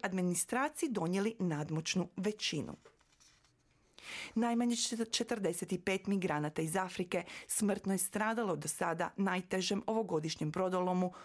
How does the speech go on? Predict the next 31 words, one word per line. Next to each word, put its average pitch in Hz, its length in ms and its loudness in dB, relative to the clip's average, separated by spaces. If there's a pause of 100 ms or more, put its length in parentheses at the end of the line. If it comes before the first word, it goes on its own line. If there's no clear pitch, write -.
(180)
u 247 80 2
blizini 185 560 2 (100)
libijske 160 560 0
obale. 156 380 0 (760)
Libija 208 360 2
je 196 80 0
glavna 202 340 2
ruta 214 280 0
migranata 208 640 0
koji 151 220 0
žele 156 360 2
ući 185 300 0
u 156 80 4
Europu 190 540 2 (240)
i 269 60 2
sada 277 280 0
se - 140 -2
procjenjuje 208 680 0
da 196 120 -2
tamo 185 340 0
boravi 170 460 2
oko 160 320 0 (220)
šesto - 420 0
pedeset 165 600 -2
četiri 208 440 0 (120)
tisuća 175 500 -2
osoba 220 480 0 (460)
koje 302 200 2
žive 240 320 4
u - 120 -2
skučenim 185 560 0